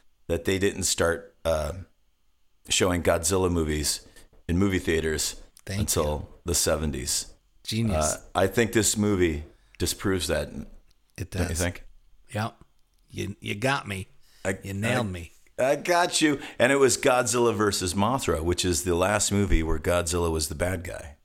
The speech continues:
Speaker 2: Yes. Oh, yes. Yeah. That's interesting.
Speaker 1: But I mean, pr-,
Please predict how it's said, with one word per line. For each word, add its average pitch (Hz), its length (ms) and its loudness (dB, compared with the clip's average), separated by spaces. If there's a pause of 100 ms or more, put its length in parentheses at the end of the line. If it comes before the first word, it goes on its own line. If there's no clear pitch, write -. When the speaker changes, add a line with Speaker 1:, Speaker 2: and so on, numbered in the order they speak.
(1400)
Speaker 2:
Yes. - 580 -2 (140)
Oh, 135 120 4
yes. 208 600 0 (300)
Yeah. 254 500 2 (520)
That's 123 220 -4
interesting. - 600 -4 (400)
Speaker 1:
But 139 180 6
I 139 140 0
mean, 117 240 -10
pr-, - 160 4